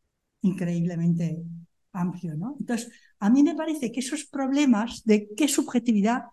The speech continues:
construimos las mujeres en un modelo patriarcal como el que vivimos, que genera enfer-,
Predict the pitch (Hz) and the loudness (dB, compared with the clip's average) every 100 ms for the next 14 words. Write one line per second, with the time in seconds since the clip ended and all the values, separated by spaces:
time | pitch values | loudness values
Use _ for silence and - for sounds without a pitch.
0 | _ _ 233 202 - 214 247 - 220 214 | _ _ 2 2 2 4 4 4 -2 -2
1 | 170 202 175 240 - _ _ _ _ _ | -2 -2 -2 -6 -12 _ _ _ _ _
2 | 214 214 214 226 214 226 214 180 156 185 | 6 10 8 6 2 0 -2 -4 -2 -4
3 | 202 208 196 170 156 254 302 - - - | 0 0 0 -4 0 2 2 -2 -14 -20
4 | _ _ _ _ _ - 196 165 165 185 | _ _ _ _ _ -2 -2 0 0 0
5 | 247 - 196 165 170 | -2 -2 -4 -2 -2